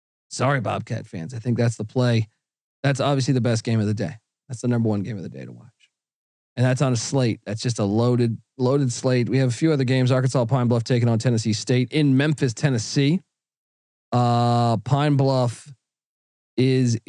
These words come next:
getting thirteen and a half points. Obviously, Tennessee State coming off the Notre Dame loss. I actually think you lay it with, uh, Eddie George. I think it's a solid play in Memphis. At Pine Bluff,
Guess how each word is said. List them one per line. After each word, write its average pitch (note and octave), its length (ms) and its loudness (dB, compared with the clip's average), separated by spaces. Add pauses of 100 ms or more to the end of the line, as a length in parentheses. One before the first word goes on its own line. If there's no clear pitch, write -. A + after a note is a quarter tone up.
(120)
getting C3+ 440 2
thirteen C3+ 760 -2
and B2+ 80 2
a A2+ 80 0
half A#2 360 0
points. C#3 400 0
Obviously, B2 240 0
Tennessee B2 280 0
State A#2 220 0
coming B2 180 0
off A#2 140 0
the A#2+ 60 -2
Notre A#2+ 220 2
Dame A#2+ 200 2
loss. A#2+ 260 0 (340)
I G#3+ 100 0
actually F3 180 -4
think F#3 140 0
you D#3+ 80 0
lay D#3 220 0
it - 140 -8
with, C#3+ 280 -2
uh, C3+ 40 0
Eddie C3+ 280 0
George. C3 300 -2
I - 20 -2
think D3+ 100 0
it's C3 100 -4
a A#2+ 60 -8
solid A#2 320 -2
play A2+ 300 -4 (200)
in B2+ 100 -2
Memphis. A#2+ 380 -4
At A#2 80 -6 (240)
Pine C#3+ 200 -2
Bluff, B2 260 -2